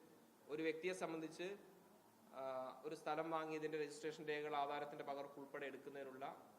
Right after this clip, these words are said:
അതും ഊഹങ്ങൾ മാത്രമാണ്. ഈ പറഞ്ഞ ഇത്രയധികം രജിസ്ട്രാർ ഓഫീസുകളിൽ, ആ, കേന്ദ്രീകരിച്ച് കിടക്കുന്ന ഇടന്ന് ഇതിനകത്ത് തപ്പിയെടുത്ത് കൊണ്ടുവരേണ്ടതിന്റെ പ്രയാസം, അത് കൃത്യമായി അതിന്റെ പിറകെ പോയി തന്നെയാണ് കൊണ്ടുവന്നിട്ടുള്ളത്.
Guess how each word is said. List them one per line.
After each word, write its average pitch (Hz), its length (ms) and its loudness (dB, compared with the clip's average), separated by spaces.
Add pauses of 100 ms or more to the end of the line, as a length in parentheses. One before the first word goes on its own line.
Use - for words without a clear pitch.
(140)
അതും 151 360 -4 (800)
ഊഹങ്ങൾ 180 400 4
മാത്രമാണ്. 165 480 4 (300)
ഈ - 20 -8
പറഞ്ഞ 160 220 0
ഇത്രയധികം 170 460 4
രജിസ്ട്രാർ 160 400 2
ഓഫീസുകളിൽ, 151 760 0 (640)
ആ, 131 400 -2
കേന്ദ്രീകരിച്ച് 156 500 0
കിടക്കുന്ന 151 600 -2 (100)
ഇടന്ന് 151 240 -6
ഇതിനകത്ത് 151 420 -2
തപ്പിയെടുത്ത് 156 380 -2
കൊണ്ടുവരേണ്ടതിന്റെ 151 560 -2
പ്രയാസം, 143 500 -4 (300)
അത് 180 180 -2
കൃത്യമായി 180 640 6 (380)
അതിന്റെ 165 220 -2
പിറകെ 165 360 4
പോയി 160 260 2 (100)
തന്നെയാണ് 143 640 -4
കൊണ്ടുവന്നിട്ടുള്ളത്. 139 840 -4